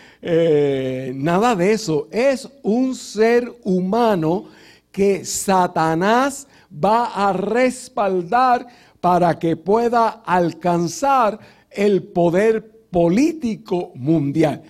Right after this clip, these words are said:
Estamos hablando de un ser humano.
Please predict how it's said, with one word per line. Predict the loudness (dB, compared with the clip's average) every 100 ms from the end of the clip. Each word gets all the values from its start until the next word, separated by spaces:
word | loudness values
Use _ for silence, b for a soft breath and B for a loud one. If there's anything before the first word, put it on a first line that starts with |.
| B B
Estamos | -16 -16 _ -2 0 -2 -2
hablando | -2 0 0 -2 -2 -2
de | 0 0
un | 0 0 -4
ser | -10 -4 0 2 0 -4 -6
humano. | -2 0 2 2 2 -2